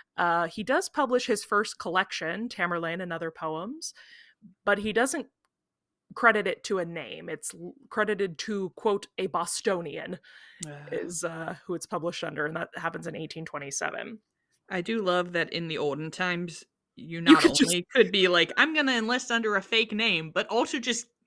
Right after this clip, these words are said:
Speaker 2: keep your own <laughs> first name. Like, that wasn't even, you're just like, "I'll just be Midge Smith now." <laughs> And people were
Speaker 1: Right.
Speaker 2: like, "Okay."
Speaker 1: Okay. Yeah. Um, and famously, Edgar Allan Poe was, like,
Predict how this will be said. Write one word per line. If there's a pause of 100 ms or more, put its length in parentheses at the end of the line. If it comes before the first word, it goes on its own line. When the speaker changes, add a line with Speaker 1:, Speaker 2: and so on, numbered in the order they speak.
(640)
Speaker 2:
keep
your
own
<laughs>
first
name. (500)
Like,
that
wasn't
even,
you're
just
like,
"I'll
just
be (460)
Midge
Smith
now."
<laughs>
And
people
were
Speaker 1:
Right.
Speaker 2:
like, (100)
"Okay."
Speaker 1:
Okay. (420)
Yeah. (880)
Um,
and
famously,
Edgar
Allan
Poe
was,
like,